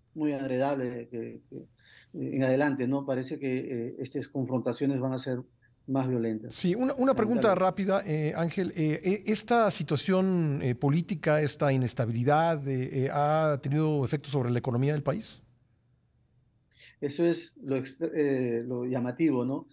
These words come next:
Speaker 1: No ha habido, digamos, este, cambios drásticos en la economía.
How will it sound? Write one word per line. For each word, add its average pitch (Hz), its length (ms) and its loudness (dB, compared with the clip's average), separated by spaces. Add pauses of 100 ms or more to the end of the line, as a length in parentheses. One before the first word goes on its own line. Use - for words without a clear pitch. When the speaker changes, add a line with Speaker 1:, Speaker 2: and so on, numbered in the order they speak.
(280)
Speaker 1:
No 143 180 0
ha 170 40 4
habido, 185 480 2
digamos, 156 640 -4
este, 120 880 -4
cambios 156 580 2
drásticos 151 640 -6
en 131 80 -2
la 127 60 -2
economía. 131 580 0